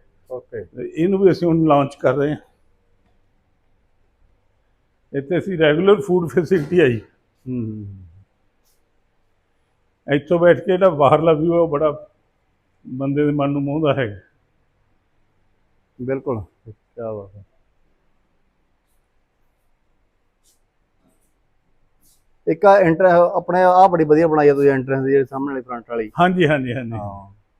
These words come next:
Speaker 2: ਬਹੁਤ ਸੋਹਣਾ ਬਣਿਆ। ਦੇਖੋ, ਉਦੋਂ ਲੋਕੀ ਕਹਿੰਦੇ ਤੁਸੀਂ ਵੀਹ ਪੱਚੀ ਸਾਲ ਐਡਵਾਂਸ ਪ੍ਰਾਪਰਟੀ ਬਣਾਈ ਹੈ।
Speaker 1: ਹੂੰ।
Speaker 2: ਬਾਕੀ ਸੀ ਗੱਲ ਹੁਣ ਵੈਲਿਊ ਬੜੀ ਪੈ ਰਹੀ ਹੈ ਇਹਦੀ ਇਸ ਟਾਈਮ।
Speaker 1: ਬਿਲਕੁਲ, ਬਿਲਕੁਲ, ਉਹ ਤਾਂ ਹੈ ਹੀ।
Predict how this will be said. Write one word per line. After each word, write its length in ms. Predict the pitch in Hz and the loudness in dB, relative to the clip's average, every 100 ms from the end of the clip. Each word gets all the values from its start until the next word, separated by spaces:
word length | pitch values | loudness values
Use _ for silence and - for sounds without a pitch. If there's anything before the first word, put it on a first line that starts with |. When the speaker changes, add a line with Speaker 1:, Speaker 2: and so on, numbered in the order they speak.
| _ _ _ _ _ _ _ _ 131 | _ _ _ _ _ _ _ _ -14
Speaker 2:
ਬਹੁਤ 180 | 127 - | -14 -12
ਸੋਹਣਾ 220 | 120 107 | -14 -16
ਬਣਿਆ। 220 | 101 98 _ _ _ _ _ _ _ _ _ _ _ _ _ _ _ _ _ - | -18 -20 _ _ _ _ _ _ _ _ _ _ _ _ _ _ _ _ _ -14
ਦੇਖੋ, 420 | 147 190 190 185 | -8 -2 2 2
ਉਦੋਂ 180 | 190 185 | 2 2
ਲੋਕੀ 260 | 175 180 | 0 -2
ਕਹਿੰਦੇ 260 | 185 185 170 | -4 -4 -4
ਤੁਸੀਂ 220 | 160 175 | -4 -6
ਵੀਹ 240 | 143 190 | -8 -10
ਪੱਚੀ 280 | 190 185 180 | -8 -8 -4
ਸਾਲ 340 | 143 170 170 - _ _ _ 165 | 0 0 -2 -12 _ _ _ -8
ਐਡਵਾਂਸ 340 | 160 170 180 - | -2 0 0 -2
ਪ੍ਰਾਪਰਟੀ 360 | 180 170 170 170 | 0 0 0 -2
ਬਣਾਈ 400 | 165 160 160 165 | 0 0 0 0
ਹੈ। 120 | 135 - _ 123 | -2 -6 _ -8
Speaker 1:
ਹੂੰ। 300 | 117 104 95 | -6 -6 0
Speaker 2:
ਬਾਕੀ 340 | 151 147 185 | 0 2 0
ਸੀ 180 | 180 185 | 2 2
ਗੱਲ 120 | 196 | 2
ਹੁਣ 160 | 185 165 | 0 2
ਵੈਲਿਊ 340 | 156 170 190 | 2 4 2
ਬੜੀ 180 | 175 175 | 2 0
ਪੈ 220 | 165 165 | 2 2
ਰਹੀ 160 | 170 175 | 2 0
ਹੈ 80 | |
ਇਹਦੀ 120 | 170 170 | 2 2
ਇਸ 240 | 147 - | 0 -2
ਟਾਈਮ। 160 | 131 110 - 113 | -12 -12 -14 -12
Speaker 1:
ਬਿਲਕੁਲ, 460 | 123 131 - 135 | -10 -12 -12 -16
ਬਿਲਕੁਲ, 360 | 120 110 _ 107 113 | -16 -20 _ _ -20
ਉਹ 60 | 120 | -20
ਤਾਂ 100 | 104 | -18
ਹੈ 80 | |
ਹੀ। 120 | 95 | -20